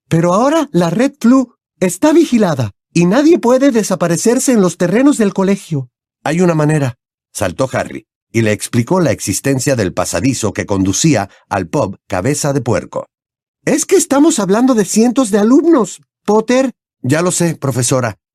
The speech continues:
pero si Voldemort y los mortífagos se concentran en Hogwarts y sus jardines, no creo que les importe mucho que haya gente desapareciéndose desde el Cabeza de Puerco". "Tienes razón",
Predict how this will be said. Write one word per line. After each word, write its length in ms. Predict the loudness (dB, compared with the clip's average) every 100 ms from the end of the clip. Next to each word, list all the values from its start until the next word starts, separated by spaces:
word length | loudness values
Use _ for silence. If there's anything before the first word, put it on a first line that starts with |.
| -4
pero 160 | -2
si 140 | 0 0
Voldemort 500 | 0 0 0 0 0
y 80 | 0
los 140 | 0
mortífagos 680 | -2 -2 -2 0 -2 -4 -8
se 200 | -6 -4
concentran 640 | -2 -2 0 -2 0 -2 0
en 160 | -2 -2
Hogwarts 500 | -4 -2 -2 -4 -2
y 100 | -2
sus 220 | -2 -2
jardines, 640 | -4 -2 0 0 0 -6 _ _ _ _
no 220 | -2 0
creo 240 | 0 -2 0
que 80 | -2
les 180 | 0
importe 380 | 0 0 -2 0
mucho 420 | 0 0 0 -4
que 160 | -4 -2
haya 220 | -2 -2
gente 340 | -2 -2 -2 -4
desapareciéndose 920 | -2 -4 -4 -4 -2 -2 -2 -2 -4
desde 340 | -6 -4 -2
el 160 | -2 -2
Cabeza 360 | -4 -4 -4 -4
de 100 | -2
Puerco". 420 | -2 -2 -6 -10 _ _ _ _ _ _
"Tienes 420 | 0 2 2 2
razón", 520 | 0 0 2 2 0